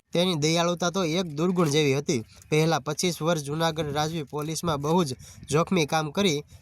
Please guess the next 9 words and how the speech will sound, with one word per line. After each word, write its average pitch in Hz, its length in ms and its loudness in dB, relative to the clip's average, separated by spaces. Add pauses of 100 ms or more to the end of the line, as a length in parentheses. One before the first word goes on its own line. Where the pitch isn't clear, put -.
ક્રમે 170 240 2
ક્રમે 165 300 -2
ચડેલ. 170 320 0
પછી, 156 320 -2
પછી 202 300 2 (480)
સંવંત 165 520 0 (300)
ઓગણીસો 170 380 0
ને 180 100 4
અઠ્ઠાવન 170 640 0